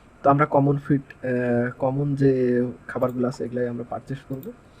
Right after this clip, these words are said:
তো এখানে আমি হচ্ছে আনলক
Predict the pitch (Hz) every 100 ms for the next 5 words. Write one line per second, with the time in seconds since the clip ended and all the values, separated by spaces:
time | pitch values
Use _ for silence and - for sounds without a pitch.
0 | - - - - 120 127 135 135 135 139
1 | 127 - 139 175 - - - - - -
2 | - - - 123 139